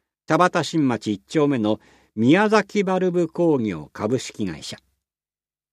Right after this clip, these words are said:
産学連携研究開発支援事業。区では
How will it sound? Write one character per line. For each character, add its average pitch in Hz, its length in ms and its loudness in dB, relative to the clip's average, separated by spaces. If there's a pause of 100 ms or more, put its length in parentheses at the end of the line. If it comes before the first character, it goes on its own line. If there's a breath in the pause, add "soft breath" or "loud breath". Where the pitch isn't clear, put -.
(960)
産 220 440 2
学 175 320 0
連 175 360 4
携 190 320 0
研 196 260 -2
究 190 320 0
開 156 260 -2
発 - 260 -8
支 120 220 -2
援 131 180 4
事 107 140 -2
業。 71 300 -12 (440)
区 175 100 -2
で 160 100 6
は 131 180 4